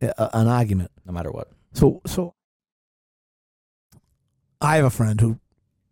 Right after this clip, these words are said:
Speaker 1: whenever it comes up, he goes on a diatribe, right? And he's, he's got sort of right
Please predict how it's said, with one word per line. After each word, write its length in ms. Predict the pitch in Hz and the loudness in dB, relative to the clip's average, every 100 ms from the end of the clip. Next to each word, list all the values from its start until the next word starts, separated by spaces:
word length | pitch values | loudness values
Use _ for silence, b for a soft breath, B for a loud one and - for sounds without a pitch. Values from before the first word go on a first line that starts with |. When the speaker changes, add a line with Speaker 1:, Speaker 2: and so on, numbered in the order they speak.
| _ - | _ -2
Speaker 1:
whenever 420 | 135 147 165 160 | 2 4 4 4
it 80 | 143 | 4
comes 260 | 156 131 | 0 2
up, 120 | 139 120 - | 2 0 -4
he 100 | 120 | 0
goes 220 | 131 120 | 2 4
on 120 | 123 | 4
a 60 | 110 | 2
diatribe, 720 | 120 113 110 - 104 95 101 - | 0 -2 -4 -8 -10 -12 -14 -6
right? 200 | 110 113 | -2 0
And 140 | 117 | 0
he's, 220 | 117 123 - - | 2 0 -4 -10
he's 220 | - 127 120 | 0 0 2
got 240 | 139 123 _ _ _ | 0 0 _ _ _
sort 240 | - 139 | -2 2
of 80 | 127 | 4
right 360 | 113 120 123 | 4 4 4